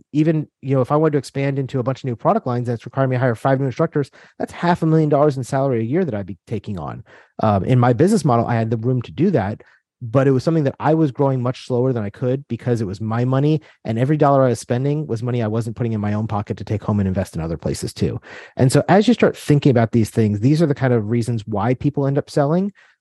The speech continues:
Um, I'll tell you the other reason why I ended up selling at the end of the day was because I was really worried about my team. Um, and everybody feels differently about this. I know a lot of corporate America does not value their team, even though we talk about valuing our team all the time.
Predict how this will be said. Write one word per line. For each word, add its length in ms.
Um, 180
I'll 120
tell 120
you 60
the 160
other 180
reason 240
why 220
I 160
ended 220
up 120
selling 280
at 100
the 80
end 140
of 60
the 60
day 360
was 180
because 560
I 220
was 180
really 180
worried 280
about 200
my 140
team. 400
Um, 360
and 220
everybody 500
feels 260
differently 280
about 200
this. 220
I 80
know 160
a 20
lot 280
of 200
corporate 240
America 380
does 280
not 280
value 340
their 120
team, 360
even 180
though 100
we 120
talk 320
about 200
valuing 360
our 100
team 260
all 120
the 80
time. 400